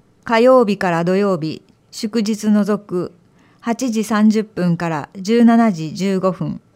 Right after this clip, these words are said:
表を読みます。講座、教室名、日時、開催場所、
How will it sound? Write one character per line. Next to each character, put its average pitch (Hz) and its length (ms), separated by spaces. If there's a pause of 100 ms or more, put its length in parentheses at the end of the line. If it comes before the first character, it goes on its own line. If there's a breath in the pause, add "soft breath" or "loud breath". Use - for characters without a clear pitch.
(3250)
表 277 160
を 277 240
読 208 140
み 190 140
ま 170 140
す。 - 260 (140)
講 240 260
座、 214 280 (120)
教 240 240
室 220 260
名、 165 300 (680)
日 220 340
時、 165 260 (680)
開 233 240
催 220 280
場 202 140
所、 190 340